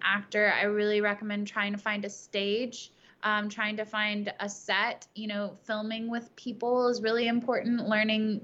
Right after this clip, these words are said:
learning how to work with people on set, and then go to every audition you can. Um, but if you book it, then, you know, you are, you are kinda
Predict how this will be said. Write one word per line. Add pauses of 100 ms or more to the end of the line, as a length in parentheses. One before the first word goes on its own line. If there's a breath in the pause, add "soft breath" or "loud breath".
learning
how
to
work
with
people
on
set,
and
then (280 loud breath)
go
to
every
audition
you
can. (500 soft breath)
Um, (240)
but
if
you
book
it,
then,
you
know,
you
are, (220)
you
are (540)
kinda